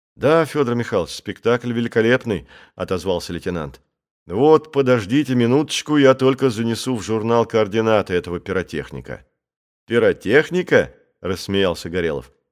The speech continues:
«Хорошая аттестация для Плутона. Кстати, а какие в самом деле его координаты?»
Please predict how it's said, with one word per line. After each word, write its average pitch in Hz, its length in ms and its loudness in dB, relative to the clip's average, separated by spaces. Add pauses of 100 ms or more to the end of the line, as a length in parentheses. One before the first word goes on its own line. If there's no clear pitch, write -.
«Хорошая 151 680 4
аттестация 127 720 2
для 107 240 2
Плутона. 101 760 -2 (460)
Кстати, 110 600 2 (140)
а 107 140 0
какие 139 440 0
в 120 60 -6
самом 113 360 0
деле 107 220 0
его 101 160 2
координаты?» 90 640 -4